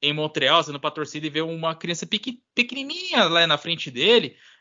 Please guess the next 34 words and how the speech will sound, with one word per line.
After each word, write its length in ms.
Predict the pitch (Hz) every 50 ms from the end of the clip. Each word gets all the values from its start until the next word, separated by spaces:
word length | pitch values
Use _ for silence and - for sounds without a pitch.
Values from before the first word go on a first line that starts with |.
| _ _
é 280 | - 165 190 233 269 247 -
o 120 | 233 226
Vlad 260 | 202 214 214 240 233 233
Júnior, 360 | 208 165 185 226 220 180 160
na 80 | 156 151
época 300 | 156 156 - - 175 165
que 100 | - 185
o, 220 | 175 165 160 151
que 100 | - -
o 60 | 156
Vlad 240 | 151 160 165 170 160 185 - -
Pai 240 | 165 156 175 185 - -
atuava 460 | 180 180 - - 165 165 170 175 170
pela, 360 | 170 165 165 165 165 160 165 - _ _ _ _ _ _ -
pela 160 | 160 160 170
equipe 540 | 165 160 - 170 160 - 180 170 165 156 151
canadense. 800 | - 160 160 170 180 160 127 120 120 120 110 - - - - _ _ _ _ _ _
É, 160 | - 135 139
e 40 | 147
naquela 440 | 160 170 175 175 - 196 202 190 170
época 380 | 170 196 247 247 - 214 - 165
era 100 | 165 170
um 40 |
pouco 240 | 160 - 196 190 226
diferente, 640 | 202 214 220 - - 240 196 165 196 220 208 - 151
né, 80 | 151 147
porque 540 | 147 147 135 - - 147 156 147 - - _ _ _
a 160 | - 165 175
M 180 | 196 240 277 302
L 180 | 277 226 165 -
B 160 | 170 214 285
era 160 | 311 262 190
dona 240 | 160 151 160 160 151
do, 480 | 147 147 147 143 135 131 120 113 104